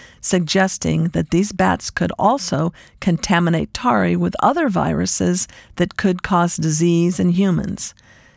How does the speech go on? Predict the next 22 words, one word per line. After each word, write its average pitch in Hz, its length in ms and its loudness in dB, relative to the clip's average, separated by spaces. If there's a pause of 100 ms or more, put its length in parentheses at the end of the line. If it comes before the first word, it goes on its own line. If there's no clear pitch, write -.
(200)
Date 180 320 0
palm 208 260 2
sap - 440 0
is - 140 -4
harvested 208 680 -2
for 202 160 -2
fermentation 196 920 0 (300)
in 156 340 2
many 220 300 2
areas 170 680 0
where 160 160 0
Pteropus 185 760 -2
species 185 680 -2
bats 156 500 -4 (340)
and 165 240 0
other 208 260 0
fruit 196 360 -2
bats 170 340 0
are - 100 -2
native, 214 600 0 (320)
including 185 560 2
Australia, 233 720 2